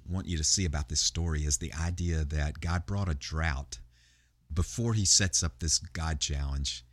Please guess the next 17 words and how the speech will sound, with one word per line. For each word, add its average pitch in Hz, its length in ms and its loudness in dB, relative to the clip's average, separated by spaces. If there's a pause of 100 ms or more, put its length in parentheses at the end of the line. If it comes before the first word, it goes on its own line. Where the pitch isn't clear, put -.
(220)
He 101 120 0
brings 113 280 2
a 92 60 2
drought 78 720 0
into 82 240 -2
the 76 100 -2
land, 71 440 0
a 67 80 -2
time 107 360 2
of 85 220 -2
difficulty 80 680 -4
into 80 200 -2
the 76 100 -2
land, 71 520 -4 (800)
because 98 380 0
many 127 280 2
times 71 640 2